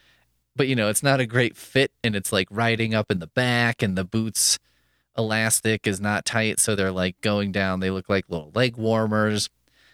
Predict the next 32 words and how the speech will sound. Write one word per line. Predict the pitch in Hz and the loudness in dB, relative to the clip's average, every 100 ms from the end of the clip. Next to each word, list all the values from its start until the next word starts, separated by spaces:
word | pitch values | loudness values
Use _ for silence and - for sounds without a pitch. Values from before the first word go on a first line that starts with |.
| _ | _
It's | 147 185 | -4 0
all | 180 | 0
fucked | - 147 113 - | 0 -2 0 0
up, | 107 82 | 0 0
and | 98 | -4
he | 104 | 0
has | 104 101 | 0 -2
to | 113 | -2
use | 104 | -2
his | 95 90 | -2 -4
webbing | 95 98 101 101 101 | -2 0 0 -2 -2
to, | 104 | -2
like, | 90 90 | 0 -2
fix | _ - 101 - | _ -4 -2 0
it | 110 - | 0 0
and | 101 | -4
put | - 98 | -2 -2
it | 87 | 0
back | 95 92 | -2 -2
together. | - 90 98 107 117 - _ _ _ _ _ _ _ | -6 -2 0 2 0 -2 _ _ _ _ _ _ _
And, | 113 113 110 | -2 0 0
uh, | 110 110 110 104 | 0 0 0 0
this | 147 | -2
is | 160 151 | 0 -4
probably | - 202 269 214 131 | -2 -4 -2 -2 -2
very | 107 113 120 113 | 0 0 0 0
reminiscent | 110 104 98 104 - 95 | 0 0 0 0 0 -2
of | 98 95 | -4 -6
most | 107 143 185 - - | -2 -2 -2 -4 -4
kids' | 147 123 113 | -2 0 -2
experience | - - 113 101 101 95 95 - | -2 -2 -2 0 0 0 -2 -4
with | 95 98 90 | 0 0 0